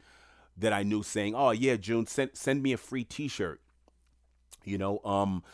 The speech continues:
you know, so I can promote it around my friends, the free t-shirt." And I'm saying to myself, "Why?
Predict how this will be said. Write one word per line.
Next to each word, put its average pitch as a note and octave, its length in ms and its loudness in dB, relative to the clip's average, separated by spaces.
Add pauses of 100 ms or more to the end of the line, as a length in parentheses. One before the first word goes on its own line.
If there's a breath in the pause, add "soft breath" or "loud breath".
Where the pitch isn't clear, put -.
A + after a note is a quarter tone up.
(120)
you G2+ 120 -2
know, F#2+ 200 0
so - 140 0
I G#2 60 2
can G2 180 -4
promote A2 480 2
it G2 80 0
around G2+ 320 0
my F#2 140 -4
friends, G2 440 -4
the F2+ 100 -10
free G2+ 260 -8
t-shirt." F#2 500 -10
And F2 100 -8
I'm F2+ 100 -10
saying G2 320 -6
to F2+ 40 -6
myself, F2 640 -8 (1400 soft breath)
"Why? D3 540 0